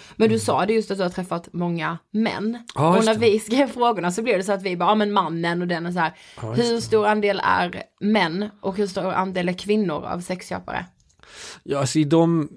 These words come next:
Speaker 2: miljöer och i de <clears throat> situationer och, ehm, scener som vi, eh, så att säga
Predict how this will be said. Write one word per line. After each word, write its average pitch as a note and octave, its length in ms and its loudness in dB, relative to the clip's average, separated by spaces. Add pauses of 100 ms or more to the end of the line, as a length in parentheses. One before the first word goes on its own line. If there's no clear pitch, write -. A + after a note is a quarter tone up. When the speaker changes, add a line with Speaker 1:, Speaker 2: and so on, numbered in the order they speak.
(200)
Speaker 2:
miljöer C#3+ 840 4
och A#2 160 0
i A#2 40 0
de A2+ 460 -2 (380)
<clears throat> A#2 400 -2
situationer B2 1080 0
och, A#2+ 220 -2 (420)
ehm, A#2+ 540 -4 (200)
scener B2 1040 2 (240)
som - 640 -2
vi, C3 540 0
eh, A2 300 0 (1200)
så B2+ 200 -2
att A2+ 120 -6
säga G#2+ 400 2